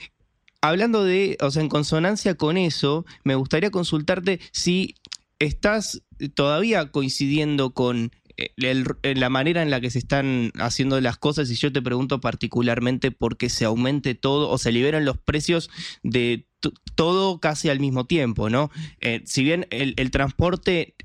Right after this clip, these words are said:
en, por lo menos en la región metropolitana, no subió al valor que, total, que debería ser alrededor de mil pesos, según estuve leyendo, pero sí aumentó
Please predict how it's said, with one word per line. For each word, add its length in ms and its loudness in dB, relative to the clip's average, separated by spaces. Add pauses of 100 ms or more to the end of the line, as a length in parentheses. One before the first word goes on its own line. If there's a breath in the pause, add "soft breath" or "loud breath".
(100)
en, 280 -2
por 120 -2
lo 80 0
menos 220 0
en 100 0
la 600 0
región 320 0
metropolitana, 640 0
no 160 0
subió 400 2
al 160 0
valor 480 0 (300 loud breath)
que, 480 0 (120)
total, 420 0
que 160 -2
debería 320 0
ser 300 0
alrededor 460 0
de 100 0
mil 160 0
pesos, 340 0
según 580 0 (300 loud breath)
estuve 880 0
leyendo, 760 0 (300 loud breath)
pero 300 2
sí 260 0
aumentó 880 2